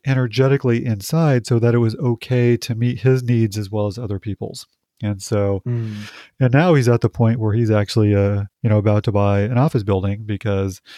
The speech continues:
Speaker 1: you know, he's,
Speaker 2: Wow.
Speaker 1: he's made, uh, building wealth and paying himself a priority,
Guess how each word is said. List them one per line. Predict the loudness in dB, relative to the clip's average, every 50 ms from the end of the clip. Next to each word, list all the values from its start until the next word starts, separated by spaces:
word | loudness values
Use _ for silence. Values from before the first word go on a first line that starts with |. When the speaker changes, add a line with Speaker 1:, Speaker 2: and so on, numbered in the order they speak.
| -20 -20 -20 -20 _ _
Speaker 1:
you | -6 -4
know, | -2 -2 -4
he's, | -4 -4 -4 -2 0 0 2 0 0 0 -2 -6 -8
Speaker 2:
Wow. | -12 -14 -16 -18 _ _ _ _
Speaker 1:
he's | -4 -2 0 0 0
made, | 0 0 2 4 6 6 4 4 2 -2 -6 _ _ -20 _ _ _ -6 -2
uh, | 0 2 2 0 -2 -6 _ _ -6 0
building | 2 2 2 2 0 0 0 0
wealth | 2 4 4 4 4 2 0 -2
and | -4 -6 -8
paying | -6 -6 -4 -4 -4 -4
himself | -6 -6 -4 -4 -2 -2 -2 -4 -6
a | -8 -8
priority, | -6 -4 -2 -2 -2 -4 -4 -6 -8 -10 -10 -14